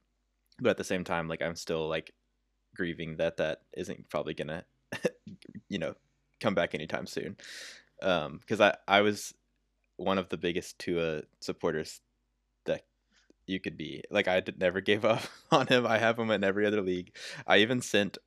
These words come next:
an offer to Noah before the injury, um, like, this past week, like, offering up one of my major running backs and, uh,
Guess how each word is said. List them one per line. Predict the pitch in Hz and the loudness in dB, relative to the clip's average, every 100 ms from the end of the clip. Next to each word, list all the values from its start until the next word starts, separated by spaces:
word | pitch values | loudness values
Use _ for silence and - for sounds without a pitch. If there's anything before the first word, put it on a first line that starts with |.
| _ _ - | _ _ 0
an | 90 | 0
offer | 71 87 - 90 | 2 0 2 -2
to | - 87 82 - | -2 -2 -2 -4
Noah | 80 90 85 | -2 0 0
before | 90 87 - 92 87 | -2 -4 0 2 2
the | 87 - | 0 -2
injury, | 92 95 80 69 - _ _ _ _ | -4 -2 -4 -6 -14 _ _ _ _
um, | 87 82 76 - - _ _ _ _ _ - | 0 0 -2 -10 -20 _ _ _ _ _ -8
like, | 104 | -6
this | 92 101 | 0 -2
past | - 98 90 - | 2 2 2 -2
week, | 87 78 - | -8 -6 -6
like, | 82 - _ _ | -6 -8 _ _
offering | 85 87 95 87 | -2 0 -2 -2
up | 82 - | -4 -6
one | 82 | -8
of | 82 | -4
my | 80 | -4
major | 80 - - 85 | -4 -6 -4 -2
running | 85 82 82 | -2 -4 -6
backs | 80 - - - _ - | -6 -8 -14 -16 _ -10
and, | 78 78 73 - _ _ - | -8 -8 -14 -18 _ _ -4
uh, | 87 - 78 | -2 -2 -8